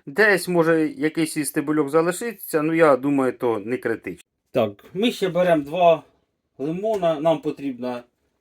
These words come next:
їхня цедра і їхній сік. Якщо нема лимонів, можна додати три чайні ложки лимонної кислоти. Так, беремо п'ять літрів води, доводимо до кипіння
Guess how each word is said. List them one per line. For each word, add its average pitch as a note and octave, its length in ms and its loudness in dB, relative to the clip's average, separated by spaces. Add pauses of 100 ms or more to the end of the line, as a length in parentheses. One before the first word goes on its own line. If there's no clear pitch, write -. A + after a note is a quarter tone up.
їхня D3 300 -6
цедра D3+ 540 2
і B2+ 120 -4
їхній C3+ 480 -6
сік. - 320 -20 (340)
Якщо C#3 280 0
нема F#3 260 -4
лимонів, B3+ 460 0
можна C3+ 460 -4 (880)
додати C#3+ 440 2
три C#3 220 2
чайні B2 300 2
ложки D3 440 0
лимонної A#2 500 2
кислоти. F#2+ 640 -8 (3500)
Так, C3 220 2
беремо A3+ 360 2
п'ять G#3+ 240 2
літрів G#3 360 -6
води, C#4 440 0 (840)
доводимо F#3 560 4
до F3 140 -2
кипіння G#3 760 -4